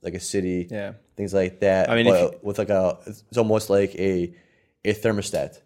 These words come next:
Speaker 1: in this bubble.
Speaker 2: Yeah, if you think about it, China for the Beijing Olympics in oh eight was using weather modification to make sure it's sunny.
Speaker 1: Mm.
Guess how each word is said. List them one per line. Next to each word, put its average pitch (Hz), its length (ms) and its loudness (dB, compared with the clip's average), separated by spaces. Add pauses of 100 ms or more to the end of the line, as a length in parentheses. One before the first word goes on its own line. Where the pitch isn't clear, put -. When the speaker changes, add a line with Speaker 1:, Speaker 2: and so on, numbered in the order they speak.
(120)
Speaker 1:
in 95 60 -8
this 90 60 -10
bubble. - 360 -8 (100)
Speaker 2:
Yeah, 107 120 -6
if 104 140 -4
you 135 100 2
think 131 200 2
about 117 240 6
it, 107 140 -2
China 117 520 0
for 113 200 -2
the 98 100 -4
Beijing 104 380 -2
Olympics 101 500 -4
in 95 220 -6
oh 104 240 2
eight 107 160 0
was 98 240 -6
using 98 500 -8 (500)
weather 101 460 2
modification 98 880 -4
to - 120 -12
make 95 180 -4
sure 98 220 -6
it's 87 180 -8
sunny. - 580 -2
Speaker 1:
Mm. 98 220 -12